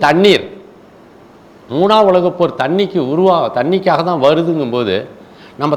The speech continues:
தண்ணீரை சைலண்டா உற்பத்தியே பண்ணிட்டோம். அப்புறம் எந்த நாட்டுக்கு வேணாலும் நம்ம அறிவிச்சிட்டோம்.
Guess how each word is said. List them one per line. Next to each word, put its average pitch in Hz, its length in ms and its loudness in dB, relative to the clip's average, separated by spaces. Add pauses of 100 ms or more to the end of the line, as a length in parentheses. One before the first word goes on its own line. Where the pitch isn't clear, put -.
தண்ணீரை 202 420 -2
சைலண்டா 170 360 -2 (100)
உற்பத்தியே 190 420 -4
பண்ணிட்டோம். 104 320 -6 (1000)
அப்புறம் 156 360 2 (220)
எந்த 202 240 2
நாட்டுக்கு 185 300 0
வேணாலும் 143 440 -2
நம்ம 139 200 -2
அறிவிச்சிட்டோம். 160 540 -4